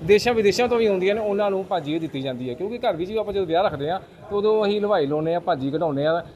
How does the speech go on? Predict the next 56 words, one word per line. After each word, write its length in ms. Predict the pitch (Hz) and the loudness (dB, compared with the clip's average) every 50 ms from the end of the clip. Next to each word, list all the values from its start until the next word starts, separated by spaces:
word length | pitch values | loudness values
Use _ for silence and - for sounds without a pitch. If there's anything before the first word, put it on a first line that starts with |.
| - - | -12 -6
ਤੇ 80 | - 185 | -4 0
ਜਿਹੜੇ 240 | 185 190 190 190 190 | 0 2 2 2 0
ਪ੍ਰਾਹੁਣੇ 300 | 190 180 170 196 226 233 | 0 0 0 2 2 2
ਆਉਂਦੇ 240 | 220 190 165 175 | 2 2 2 2
ਉਹਨਾਂ 200 | 180 185 185 185 | 2 2 2 2
ਨੂੰ 160 | 185 185 180 180 | 0 0 0 0
ਭਾਜੀ 240 | 190 175 151 135 | 0 0 0 0
ਦੇ 120 | 123 131 127 | -2 -2 -2
ਕੇ 100 | 127 139 | -2 -2
ਤੋਰਦੇ 360 | 135 135 127 120 117 120 113 | -4 -4 -4 -4 -4 -6 -6
ਹਾਂ। 80 | 117 113 | -6 -6
ਸੋ 200 | - 175 196 208 | -4 0 0 2
ਇਹ 240 | 208 208 208 208 - - - - - - - | 2 2 2 0 -2 -4 -16 -18 -20 -12 -4
ਬੜਾ 180 | 135 156 185 180 | 0 2 2 2
ਵਧੀਆ 240 | 165 170 190 214 214 | 2 4 4 4 2
ਉਪਰਾਲਾ। 340 | 214 190 185 180 180 185 | 4 2 2 4 4 2
ਸੋ 200 | 180 180 180 202 | 0 2 0 0
ਇਹਨਾਂ 140 | 208 214 226 | 2 2 2
ਦਾ 60 | 226 | 0
ਕਹਿਣਾ 260 | 202 208 208 202 214 214 | 2 2 2 2 0 0
ਵੀ 140 | 202 226 | 0 2
ਇਹ 80 | 226 220 | 2 2
ਮੈਂ 260 | 190 147 143 151 156 | 2 2 2 2 2
ਨਹੀਂ 120 | 175 196 180 | 0 0 0
ਕਰ 140 | 202 180 | 0 0
ਰਿਹਾ, 140 | 175 180 190 | 2 2 2
ਇਹ 60 | 202 | 2
ਗੁਰੂ 160 | 175 170 160 151 | 0 -2 -2 -2
ਨਾਨਕ 180 | 139 139 139 | -2 -2 -2
ਪਾਤਸ਼ਾਹ 320 | 135 156 151 143 - 160 151 | -2 -2 -2 0 0 -2 0
ਕਰ 120 | 147 143 | 0 0
ਰਹੇ 100 | 139 143 | 0 0
ਨੇ। 100 | 151 151 | -2 -4
ਸੋ 180 | 143 - 190 185 | -4 -2 -2 -2
ਹਿੰਮਤ 300 | 180 175 165 156 151 165 | -2 0 -2 -2 -2 -2
ਉਹਨਾਂ 220 | 160 170 175 175 | -2 -2 -2 0
ਦੀ 160 | 180 185 180 | 2 2 2
ਹੈ, 100 | 180 170 170 - - - - - - - 139 | 2 0 -4 -8 -20 -20 -20 -20 -12 -4 -2
ਬਖਸ਼ਿਸ਼ 340 | 160 160 - 208 202 160 | -2 0 0 0 0 0
ਉਹਨਾਂ 180 | 180 170 170 165 | 0 2 2 2
ਦੀ 160 | 160 160 160 | 2 2 2
ਹੈ। 80 | 156 151 - - - - - - - | 2 0 -2 -6 -20 -20 -12 -4 0
ਇਹ 100 | 202 214 | 0 2
ਤੇ 100 | 202 208 | 2 2
ਸਿਰਫ 240 | 180 196 196 190 185 | 2 2 2 2 2
ਅੱਗੇ 300 | 175 170 175 180 185 185 - - - - - - - - | 2 2 2 0 0 0 -4 -12 -20 -20 -20 -14 -6 -2
ਇਹ 160 | 180 185 185 | 0 2 2
ਇੱਕ 380 | 185 185 190 190 190 190 170 - - - | 2 0 0 0 0 0 0 -4 -4 0
ਸੂਤਰਧਾਰੀ 480 | 214 214 226 233 233 240 208 180 165 | 0 2 2 2 4 4 4 4 4
ਬਣੇ 260 | 156 160 170 165 170 | 2 2 2 2 2
ਨੇ, 180 | 175 190 190 180 - - - - - 180 | 2 0 -2 -2 -6 -12 -20 -10 -2 0
ਇਹਨੇ 260 | 185 190 196 196 190 | 0 2 4 2 2
ਜਿਹੜੇ 260 | 165 180 180 185 180 | 2 2 0 0 0
ਕਰਨ 260 | 180 180 160 156 156 | 0 0 0 0 0
ਰਹੇ 100 | 156 170 | 0 0
ਨੇ, 200 | 170 175 175 165 | 0 0 -2 -4